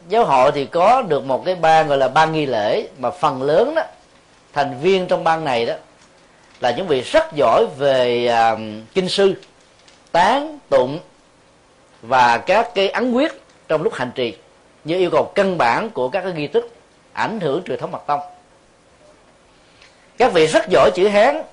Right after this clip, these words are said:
và do đó đó, rất là khó chấp nhận một nghi thức mới, bởi vì khi được dịch tiếng Việt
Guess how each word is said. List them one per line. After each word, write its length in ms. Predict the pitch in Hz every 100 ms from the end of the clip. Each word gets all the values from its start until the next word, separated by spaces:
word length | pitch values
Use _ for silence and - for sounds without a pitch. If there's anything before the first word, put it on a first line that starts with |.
| _ _ _ _ _ _ _ _ _ _
và 80 | 131
do 160 | 131 139
đó 200 | 190 262
đó, 100 | 277 - - - 113
rất 180 | 294 311
là 140 | 269
khó 320 | - 208 269 302
chấp 300 | - 330 339
nhận 200 | 147 147
một 180 | 135
nghi 80 | 170
thức 200 | 165 160
mới, 260 | 190 247 254
bởi 120 | 139 160
vì 300 | 147 127 117 -
khi 180 | 220 233
được 160 | 175
dịch 120 | 160 -
tiếng 100 | 262
Việt 320 | 143 143 -